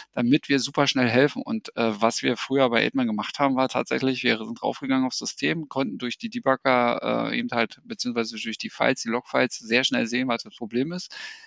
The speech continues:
konnten am gleichen Tag noch eine, wieder eine D L L, ne, ein Spezialbegriff, also eine Library austauschen.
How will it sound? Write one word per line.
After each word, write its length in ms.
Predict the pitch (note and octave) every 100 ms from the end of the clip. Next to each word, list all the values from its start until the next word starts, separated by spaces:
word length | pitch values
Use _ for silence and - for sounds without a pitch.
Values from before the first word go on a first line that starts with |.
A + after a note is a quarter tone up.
| _ -
konnten 260 | C3+ -
am 140 | C#3 B2
gleichen 380 | A#2 B2+ D#3+ E3
Tag 240 | C#3+ C#3+
noch 100 | C3
eine, 140 | B2+ A#2+
wieder 600 | - G#2+ - A#2 A#2+ A#2+
eine 160 | A2+
D 120 | A2
L 140 | A2 G#2
L, 240 | C3+ D#3+
ne, 360 | C3+ C3 B2 A2+
ein 60 |
Spezialbegriff, 840 | - - A#2 - C3+ C#3 A#2 C3 -
also 240 | A2+ A#2
eine 220 | A#2 A2 G#2
Library 500 | A2 C3+ C#3+ C#3 C3
austauschen. 680 | C3+ - C3+ C3 C3+ C#3+